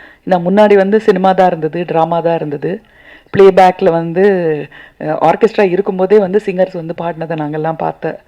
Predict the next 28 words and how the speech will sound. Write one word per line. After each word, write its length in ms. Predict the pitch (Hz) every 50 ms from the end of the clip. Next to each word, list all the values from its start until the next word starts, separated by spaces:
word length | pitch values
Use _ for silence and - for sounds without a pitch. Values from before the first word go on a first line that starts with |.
| _ _ _
டைம் 320 | 165 156 151 156 160 151
அது. 380 | 151 151 143 151 151 185 220 - _ _ _ _ _ _ _ _ _ _ _ _ _ _ _ _ _ _ _ -
இப்போ 240 | 175 - - 202
வந்து 320 | 185 180 175 180 185 202 208 190 175 160 156 160 156 - - _ _ _ _ _ _ _ _ 190
anything 300 | 185 196 214 220 233 214
is 100 | 214 196 - -
possible, 380 | 165 156 156 - 160 156 156 151 -
possible, 360 | - 214 214 - 165 170 170 160
everything 360 | 151 143 180 196 - 214 190
is 60 | 175 - -
possible. 300 | 160 147 - 151 151 156
நிறையவே, 460 | 160 160 180 202 233 247 254 254 233 - - - -
நிறைய 340 | - 180 180 214 233 254 240
அவென்யூஸ் 400 | 196 165 175 175 170 175 170 160 -
இருக்கு. 340 | 156 147 - 160 156 156 - - - - - - _
அப்படி 280 | - 160 - 202 190
அவென்யூ 420 | 190 175 180 220 269 277 302 277 233
இருக்கும்போது 480 | 196 214 - 294 269 254 254 226 196
தான் 160 | 180 226 240 220
நம்ம 180 | 196 180 175
வந்து 200 | 170 160 160 190
நல்லா 680 | 190 175 165 170 185 202 214 226 214 202 175 160 - - _ _ _ -
பாடுறவங்கள, 640 | 165 165 165 170 175 165 160 160 160 160 160 160 160 - - - - _
நல்லா 200 | 160 165 170 180
மியூசிக் 440 | 180 156 160 180 170 185 - - 160
பண்றவங்கள 600 | 147 - 151 151 147 143 143 143 147 151 151 - _ _ _ - _ _
பார்க்க 240 | - 156 151 - -
முடியுது. 340 | 156 151 143 143 147 151 147